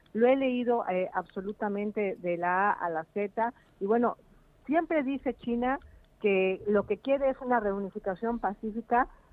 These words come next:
que va a haber una refu-, reuni-, una reunificación con Taiwán sí o sí, que condena la injerencia de Estados Unidos, que intenta alentar y alimentar los apetitos nacionalistas y meterse de lleno para crearle un problema colateral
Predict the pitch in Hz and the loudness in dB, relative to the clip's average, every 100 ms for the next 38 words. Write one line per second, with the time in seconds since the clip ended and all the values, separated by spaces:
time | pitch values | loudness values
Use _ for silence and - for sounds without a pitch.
0 | - - 208 247 294 320 320 277 226 - | -2 4 6 6 4 0 -4 -4 -6 -8
1 | 226 190 208 247 214 247 269 240 214 202 | -10 -4 -2 -2 -2 -2 0 -2 -2 -6
2 | - 190 240 240 247 220 196 208 220 - | -8 -6 -4 -4 -4 -2 -2 0 -2 -4
3 | - - 311 - - 208 - 220 269 - | -12 -6 -6 -4 -2 -2 -4 -8 -8 -10
4 | _ _ _ 220 214 220 226 285 349 339 | _ _ _ -6 -2 -2 0 -2 0 0
5 | 240 214 - 208 254 330 - 226 190 180 | 2 0 -2 -2 -2 -4 -4 -2 -2 -4
6 | 180 - 214 220 220 196 202 214 247 - | -6 -4 -2 -2 -4 -8 -4 -2 -4 -4
7 | 202 208 240 269 277 254 240 - _ - | -4 -2 0 0 0 -2 -2 -4 _ -2
8 | 202 214 214 208 254 262 294 220 208 214 | 2 2 2 -2 0 0 -2 -4 -4 -4
9 | 208 202 196 233 240 247 - 202 185 185 | -6 -8 -2 0 2 0 -6 -10 -8 -8
10 | 196 190 233 240 247 202 - 190 190 202 | -10 -12 -10 -6 -6 -6 -10 -8 -6 -4
11 | 233 226 - 220 269 _ _ _ 220 214 | -4 -4 -2 0 -2 _ _ _ 2 4
12 | 208 254 262 262 233 208 196 220 226 233 | 4 4 2 2 0 0 0 0 2 2
13 | 220 196 202 214 240 254 277 - 214 220 | 2 0 2 0 2 2 2 0 2 4
14 | 247 247 240 208 196 269 190 208 | 2 0 -4 0 0 -2 0 0